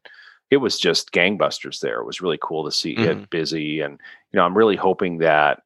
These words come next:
Speaker 1: um, you know, I know Cafe Luna's been kind of on altered hours. I hope that they kind of reopen fully
Speaker 2: Yeah,
Speaker 1: and
Speaker 2: Quarters
Speaker 1: are
Speaker 2: has
Speaker 1: able to
Speaker 2: been too.
Speaker 1: change.
Speaker 2: Yeah.
Speaker 1: Yeah.
Speaker 2: And actually, I, you know, driving through on Main Street, you go, "Oh, it's not too bad."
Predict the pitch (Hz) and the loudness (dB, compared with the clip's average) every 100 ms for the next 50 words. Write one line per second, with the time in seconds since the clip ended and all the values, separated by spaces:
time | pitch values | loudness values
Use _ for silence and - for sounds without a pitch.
0 | _ - 78 73 71 69 90 78 80 - | _ -2 0 2 0 -4 0 0 0 0
1 | 92 80 85 78 82 78 78 - 80 78 | 0 2 0 0 -2 0 -2 -2 -4 -4
2 | - 80 76 71 73 78 78 - 80 80 | -2 0 0 0 2 4 2 2 0 0
3 | 78 - 78 78 78 78 - 78 80 76 | -4 2 2 4 2 0 0 0 0 -4
4 | 78 76 78 - 76 71 76 76 - 78 | -4 -2 -4 -2 -2 -2 -4 -4 -6 -14
5 | - 80 80 73 76 76 110 101 - 120 | -4 -2 0 -4 -4 0 2 0 0 0
6 | 113 104 98 80 87 90 90 92 92 - | 0 -2 -2 -2 -4 -4 -4 -4 -6 -10
7 | - _ 98 117 - _ _ - - 214 | -12 _ -2 0 -2 _ _ -14 0 2
8 | 226 254 226 185 160 196 170 175 156 135 | 2 2 2 4 4 4 0 -2 0 0
9 | - 151 185 190 - 151 147 139 131 120 | 2 2 2 0 -6 -6 -4 -4 -6 -12
10 | _ _ _ _ _ - 127 127 120 123 | _ _ _ _ _ 0 4 4 2 -2
11 | - 117 110 110 104 117 160 143 120 139 | -4 -4 -2 0 2 4 6 4 2 0
12 | 117 - 107 101 104 | 0 0 0 4 4